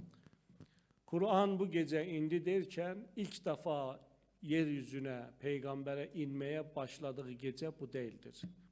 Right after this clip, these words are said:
Her yıl peygambere Kur'an baştan sona Cebrail tarafından okunurdu.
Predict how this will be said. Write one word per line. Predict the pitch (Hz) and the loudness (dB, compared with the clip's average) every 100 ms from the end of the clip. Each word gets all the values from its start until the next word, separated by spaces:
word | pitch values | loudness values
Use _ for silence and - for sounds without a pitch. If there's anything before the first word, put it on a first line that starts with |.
| _ _ _ _ _ _ _ _ _ _ _ _ _ _ _ | _ _ _ _ _ _ _ _ _ _ _ _ _ _ _
Her | - 185 220 | 0 4 4
yıl | 202 156 185 202 180 165 185 | 2 2 4 4 2 -6 -4
peygambere | 147 147 131 139 135 139 143 160 180 180 180 180 | 0 0 0 -2 -2 0 0 0 -2 -2 -6 -10
Kur'an | - 143 143 - 160 175 165 | -6 -4 -4 -2 -2 -2 -2
baştan | 139 135 - - 143 127 | -4 -4 -6 -6 -4 -4
sona | 120 - 143 151 170 185 180 - - _ _ _ _ _ - | -6 -6 -2 0 0 -2 -6 -18 -20 _ _ _ _ _ -4
Cebrail | 151 135 123 131 160 165 139 | 0 0 0 -2 -2 -4 -4
tarafından | 143 147 143 151 165 180 - - - _ | -4 -4 -4 -6 -6 -6 -8 -14 -20 _
okunurdu. | 143 - - 127 120 - | -6 -4 -4 -4 -6 -8